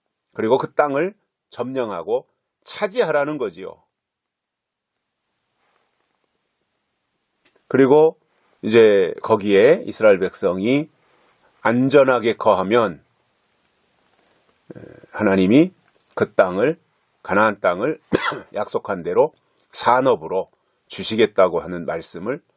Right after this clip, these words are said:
하신 겁니다. 그래서 하나님이 이렇게 말씀하셨기 때문에 이 말씀대로 하면 되는 거예요. <clears throat> 저는 간단하다고 생각합니다. 말씀하신 분이 이렇게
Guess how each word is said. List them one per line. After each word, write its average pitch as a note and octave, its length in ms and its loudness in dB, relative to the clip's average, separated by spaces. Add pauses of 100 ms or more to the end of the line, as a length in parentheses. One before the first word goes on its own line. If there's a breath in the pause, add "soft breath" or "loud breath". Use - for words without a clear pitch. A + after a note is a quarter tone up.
(140)
하신 A#2 300 -10
겁니다. C#2+ 500 -6 (2000 loud breath)
그래서 D3+ 240 4
하나님이 E3 380 0
이렇게 C#3+ 240 -2
말씀하셨기 A#2+ 720 -8
때문에 F2 560 -10 (720)
이 E3 180 0
말씀대로 C3 600 0
하면 C4+ 320 -4
되는 G3 240 -2
거예요. D2 340 -10 (680 soft breath)
<clears throat> - 500 -6
저는 G3 360 -2 (380)
간단하다고 G3 580 0
생각합니다. G#2 640 -6 (1160)
말씀하신 F#3 880 -2
분이 D#3 480 -6 (440)
이렇게 D3+ 540 4